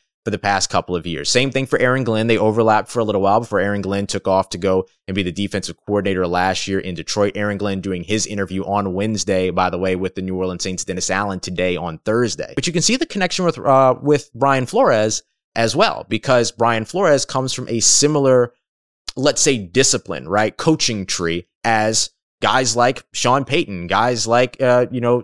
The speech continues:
uh, uh, Pete Carmichael, guys like Jeff Ireland, even, who is a part of the front office. They all come from sort of that Parcells tree. They see the same molds. They like the same prototypes. They sort of view the game in similar ways, right?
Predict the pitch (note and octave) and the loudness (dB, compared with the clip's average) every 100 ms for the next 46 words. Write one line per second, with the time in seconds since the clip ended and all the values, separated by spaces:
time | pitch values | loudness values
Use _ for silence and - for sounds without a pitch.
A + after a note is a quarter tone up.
0 | - B2 A2+ D#2+ A#2+ - D#3+ - F3 C#3 | 0 0 0 0 0 0 -2 2 2 2
1 | G2+ G#2 F#2+ G2+ A#2+ B2+ A#2+ C3 G#2+ D3 | 2 0 0 0 0 2 2 0 2 2
2 | D3 G#3+ C#3 C#2+ - B2 F#2 D#2+ E2 A#2+ | 4 4 2 -2 -4 -2 -2 -4 0 0
3 | A2 _ - A2+ A#2 C3 A#2+ A2+ B2 C#3 | 0 _ -4 -2 2 2 2 0 0 0
4 | F3+ - - _ - D3+ E3+ - D#3+ F3+ | 0 -4 -10 _ 2 4 4 2 -2 0
5 | D3+ C3 C#3+ C#3+ C3 B2 - - B2+ A#2+ | -2 0 2 2 4 2 0 2 2 4
6 | - G#2+ G#2 - G3+ B2 G2 - G#2+ G2 | 2 0 0 -2 -2 -2 0 0 0 0
7 | F#2+ G2 F#2 B2 F3 E3 B2+ G#2+ G2 F#2 | 0 -2 0 2 4 2 0 0 0 -2
8 | E2 - E2+ D#2+ F#3 F#3+ F3 D3 C#3 B2+ | -6 -6 -6 0 2 4 4 2 0 0
9 | - A2+ A#2+ A2+ F#2+ F2+ A#2 D#3 C#3 A#2 | -2 -2 0 0 -2 -4 0 0 0 0
10 | A2+ A2+ A2 - F#2 F2 F2+ A2+ G#3 C2+ | 0 -2 0 0 0 -2 -2 2 2 2
11 | C2+ F2+ G2+ | -2 -2 -2